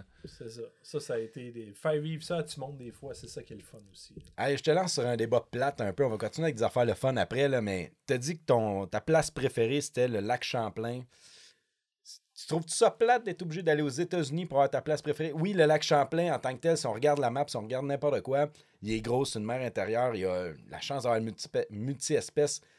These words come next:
Speaker 2: mais il ensemence beaucoup. Ils font attention aux descentes. Maintenant, ils regardent, ils lavent ton bateau. C'est,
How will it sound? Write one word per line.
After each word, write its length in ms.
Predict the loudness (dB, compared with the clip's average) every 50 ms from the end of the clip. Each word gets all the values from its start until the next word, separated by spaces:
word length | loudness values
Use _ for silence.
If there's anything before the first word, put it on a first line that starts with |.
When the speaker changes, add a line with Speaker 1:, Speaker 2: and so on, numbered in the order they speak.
| _ _ -4
Speaker 2:
mais 120 | -2 0
il 60 | 0
ensemence 460 | 0 0 0 0 -2 0 -2 -2 -4
beaucoup. 420 | -6 -6 -6 -6 -6 -6 -6 -6 -8 _ _ _ -20 -20 _ -16
Ils 40 | -6
font 140 | 0 2 2
attention 460 | 2 2 2 0 -2 0 0 0 0
aux 60 | 0
descentes. 520 | 0 0 0 -2 0 -2 -4 -4 -4 -6 -8
Maintenant, 260 | -8 -8 -4 -2 -2
ils 140 | 0 0 -2
regardent, 380 | -2 -2 -2 0 0 0 -2
ils 80 | -2 -2
lavent 180 | -2 -2 0 0
ton 140 | -2 0
bateau. 320 | 0 0 -2 -2 -4 -8 -6
C'est, 200 | -6 -8 -10